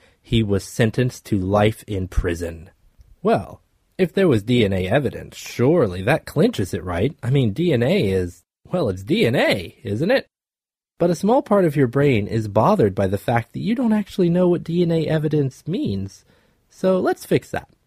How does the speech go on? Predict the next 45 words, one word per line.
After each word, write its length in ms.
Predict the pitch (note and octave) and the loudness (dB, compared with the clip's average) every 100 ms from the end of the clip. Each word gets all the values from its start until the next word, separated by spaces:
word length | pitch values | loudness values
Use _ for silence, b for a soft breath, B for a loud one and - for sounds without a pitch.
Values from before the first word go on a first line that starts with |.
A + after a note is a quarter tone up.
| _ b b b b | _ b b b b
We'll 120 | C4 | -4
see 220 | D4+ A#3 F3+ | -4 0 0
exactly 500 | C3 D#3 G#3+ G#3 E3+ | 0 0 0 2 0
what 160 | D3 | 0
D 160 | D3 D3 | 2 2
N 100 | C3+ | 2
A 120 | C3 | 2
evidence 400 | B2 A#2+ A2+ - | 2 2 -2 0
is, 320 | G#2 B2+ F3 _ _ _ | 0 0 -4 _ _ _
how 240 | F3 F#3 | 2 2
it's 180 | E3+ - | 2 0
used, 440 | B2+ D#3+ A#3 - _ _ | 0 0 -2 -10 _ _
and 180 | B2+ A#2+ | -2 2
when 120 | D3 | 2
it 100 | D#3 | 0
can 140 | - B2+ | -4 0
go 160 | B2 | 0
horribly 560 | A#2 A3 G3+ C#3+ C3+ D3+ | 0 0 2 2 0 0
wrong. 440 | G3 C3 E2+ G#2+ _ _ _ _ _ | 2 0 -4 -14 _ _ _ _ _
But 160 | - A#2 | -2 0
first, 300 | D#3 A#3+ - | 2 0 2
this 140 | G#3 | -2
podcast 540 | - F#3+ G3+ G3+ G3 E3 | 2 0 2 2 2 0
is 100 | B2 | 0
brought 260 | F3+ G#3+ | 0 0
to 100 | - | 0
you 60 | B2+ | 2
by 160 | G#2+ | 2
Betterment 540 | G2+ G2 D#3 G3+ A3+ - | 2 0 2 2 -2 0
dot 240 | C#3 - | -2 -2
com. 400 | - A3 C#3 G2 - b b b _ | -4 -4 -4 -6 -12 b b b _
Betterment 400 | C3+ F#3 C#3+ A2+ | 2 2 0 0
offers 380 | B2+ D#3 C3+ B2+ | 0 0 -2 0
users 380 | D3+ D#3+ D#3 | 0 2 0
an 140 | C3 B2+ | 0 0
easy 380 | D#3 G3 F#3+ F3+ | 0 0 2 2
way 240 | E3+ E3 | 2 0
to 180 | D3+ D3+ | 0 0
invest. 560 | C3+ B2+ G2 - - _ b b | 2 0 -4 -8 -20 _ b b
No 280 | - A#2 D#3 | -2 2 2
prior 360 | D#3 E3 D#3+ E3 | 2 2 4 2
investing 440 | D3 D#3 D#3+ E3 | 2 0 0 -4
experience 480 | D3+ - E3 E3 D3+ | -4 -4 -2 -2 0
is 100 | C#3+ | 0
required. 540 | C3+ - C3+ E3 A#3+ | 0 2 0 0 -4